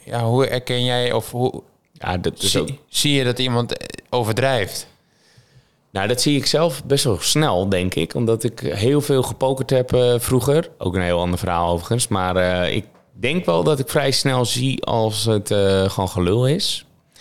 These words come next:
Speaker 2: Eh, en belangrijker nog, want poker heeft mij daar in het begin wel bij geholpen. Maar, ehm, daarna is het ook gewoon heel veel meters maken en patronen herkennen. En, eh,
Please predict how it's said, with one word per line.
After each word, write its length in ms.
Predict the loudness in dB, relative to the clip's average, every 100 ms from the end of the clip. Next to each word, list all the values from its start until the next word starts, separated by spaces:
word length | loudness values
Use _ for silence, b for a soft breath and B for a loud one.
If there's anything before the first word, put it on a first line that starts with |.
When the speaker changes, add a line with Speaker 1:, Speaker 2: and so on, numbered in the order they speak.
| B B
Speaker 2:
Eh, 520 | -8 -2 0 0 0 -2
en 260 | -2 -2 -6 -20
belangrijker 720 | -14 -2 0 2 2 0 0 0
nog, 240 | 0 0
want 200 | -2 -2
poker 320 | -2 0 0
heeft 160 | 0 0
mij 120 | 0
daar 140 | 0
in 60 | 0
het 80 | 0
begin 280 | -2 -2 0
wel 120 | 0
bij 160 | 0 0
geholpen. 540 | 0 0 -2 -4 -6 B B B B
Maar, 360 | -6 -4 -2 -2
ehm, 640 | -4 -2 -2 -4 -4 -6 -10 _
daarna 1200 | -6 -2 -2 -2 -8 -16 -6 -4 -2 -2 -4 -10 _ _ _ _
is 160 | -4 -2
het 120 | -2
ook 120 | -2
gewoon 160 | -2 0
heel 260 | 2 2
veel 160 | 0 0
meters 380 | 0 0 -4 -4
maken 480 | -4 -4 -4 -4
en 240 | -4 -6 -4
patronen 520 | -6 -2 0 2 2
herkennen. 640 | 0 -2 -2 -2 -2 -4 -2
En, 300 | -2 -2 -2
eh, 160 | -2